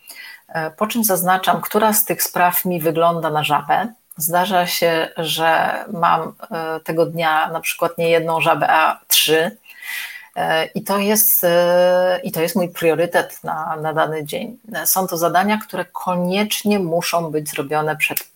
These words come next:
południem, żeby nie wiem co. I jeśli uda mi się to zrobić, no bo oczywiście zdarzają się sytuacje, że się z jakiegoś powodu nie uda, ale jeżeli uda mi się to zrobić, to jest naprawdę, słuchajcie, super.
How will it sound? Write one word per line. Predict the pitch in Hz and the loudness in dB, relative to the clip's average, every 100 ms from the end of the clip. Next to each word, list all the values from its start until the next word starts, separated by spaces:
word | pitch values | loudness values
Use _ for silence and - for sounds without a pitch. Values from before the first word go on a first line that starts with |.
| _ | _
południem, | - 180 180 156 156 214 214 - - - - - | 4 6 6 2 -2 -8 -10 -16 -16 -14 -14 -8
żeby | 165 165 156 165 | -2 -2 -2 -4
nie | 185 | 0
wiem | 214 214 | 2 2
co. | - 220 - _ _ _ _ | 2 -2 -8 _ _ _ _
I | - 156 | -4 0
jeśli | 175 - - | 0 0 -4
uda | 196 208 262 | 0 4 4
mi | 240 | 4
się | 214 | 0
to | - 147 | -4 -4
zrobić, | 147 220 160 175 - - | -4 -6 -8 -10 -12 -10
no | 175 | -8
bo | 170 - | -4 -4
oczywiście | 196 285 294 226 | 0 2 2 2
zdarzają | 180 165 160 156 | 2 2 0 -2
się | 151 | -2
sytuacje, | - - - 165 - 143 | -2 -2 -2 -4 -4 -6
że | |
się | 143 - | -6 -6
z | - | -2
jakiegoś | 160 - 160 151 | -4 -4 -8 -8
powodu | - 151 143 | -8 -6 -4
nie | 143 202 | -4 -6
uda, | 208 185 - _ | -8 -10 -16 _
ale | 160 151 | 0 2
jeżeli | 151 156 175 190 | 2 2 2 2
uda | - 170 170 | 0 -2 -2
mi | 165 | -2
się | 160 | -8
to | - | -6
zrobić, | 151 151 147 160 - | -4 -2 -4 -10 -8
to | 160 | -4
jest | 147 - - | 2 4 4
naprawdę, | 160 - 165 160 | 0 0 -2 0
słuchajcie, | 147 - - 156 147 - | -2 -4 -2 -2 -2 0
super. | - - 151 - | 2 2 0 -2